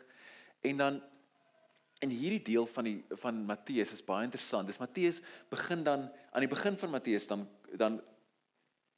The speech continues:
haal hy baie die Ou Testament aan. Uit die stam van Dawid en uit 'n maagd gebore, baie, baie, baie, om te bewys dat Jesus kom uit dit uit.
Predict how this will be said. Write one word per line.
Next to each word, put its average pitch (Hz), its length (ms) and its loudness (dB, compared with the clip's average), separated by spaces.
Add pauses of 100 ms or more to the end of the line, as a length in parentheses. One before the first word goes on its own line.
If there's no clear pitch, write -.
(100)
haal 120 240 4
hy 151 60 6 (100)
baie 160 320 4
die 143 80 4
Ou 104 140 2
Testament 82 500 -6
aan. 50 160 -8 (880)
Uit 120 140 0
die - 20 -4
stam 131 240 -2
van 123 240 -4
Dawid 107 480 0
en 92 160 -6
uit - 340 -8
'n 101 140 -6
maagd 113 400 -2
gebore, 107 300 0
baie, 135 340 -2
baie, 127 240 -2
baie, 104 220 -2 (240)
om 117 100 -6
te 107 80 -14
bewys 113 680 -4
dat 104 200 0
Jesus 98 320 -8
kom 98 240 -6
uit 85 160 -4
dit - 80 -8
uit. 165 240 -4